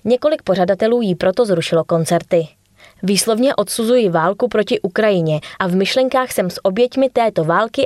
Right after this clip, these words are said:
a s jejich rodinami,“ uvedla Nětrebková v prohlášení. Použitím slova válka se výrazně odklonila od ruské oficiální linie, která invazi do sousední země označuje jako speciální vojenskou operaci.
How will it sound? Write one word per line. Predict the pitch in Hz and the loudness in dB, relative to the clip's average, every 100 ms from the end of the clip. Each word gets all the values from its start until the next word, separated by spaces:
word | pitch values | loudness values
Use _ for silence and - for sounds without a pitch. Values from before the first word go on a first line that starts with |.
| - | -2
a | |
s | 180 | -2
jejich | 175 160 156 | 0 0 -2
rodinami,“ | 170 156 180 180 175 165 - _ | -2 0 0 0 0 -2 -8 _
uvedla | 254 294 285 285 | 0 2 2 2
Nětrebková | 185 175 170 - 165 160 | 0 0 -4 -4 -4 -4
v | 160 | -2
prohlášení. | - 160 160 156 - 170 160 156 - - - - | -2 0 0 -2 0 0 0 -2 -8 -20 -20 -8
Použitím | - - 262 269 285 | -4 -2 -2 0 -2
slova | 254 262 233 | 0 0 2
válka | 170 160 170 196 | 2 0 -2 -2
se | 208 | 0
výrazně | 180 196 220 247 254 | 0 0 2 2 2
odklonila | - 185 - 202 214 233 | 0 -4 0 0 2 0
od | 190 180 | -2 0
ruské | 196 - 247 247 | -2 -2 -4 -2
oficiální | 185 208 - 180 160 170 170 | -2 -2 0 0 2 2 2
linie, | 170 185 180 160 - - | 2 2 0 -2 -8 -18
která | - 269 277 | -2 0 0
invazi | - 196 208 202 | 0 2 2 0
do | 190 | -2
sousední | 180 202 202 208 170 160 | 0 0 0 -2 0 0
země | 170 208 240 | 2 2 0
označuje | - 190 226 226 254 247 | -2 0 -2 0 0 0
jako | 175 170 | -2 -4
speciální | - 175 170 233 226 233 240 | -2 -2 0 0 0 0 0
vojenskou | 190 160 151 156 156 | 0 0 0 -2 -4
operaci. | 151 160 170 165 160 - 160 | -2 -2 0 0 -2 -4 -4